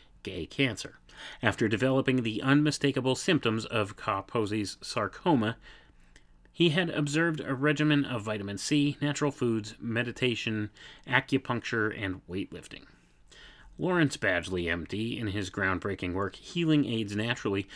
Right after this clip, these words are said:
offers a number of treatments, a typical one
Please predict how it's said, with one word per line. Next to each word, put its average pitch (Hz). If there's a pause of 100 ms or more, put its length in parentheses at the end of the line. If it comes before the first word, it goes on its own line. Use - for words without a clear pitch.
(200)
offers 170
a 151
number 170
of 151
treatments, 147 (520)
a 110
typical 165
one 139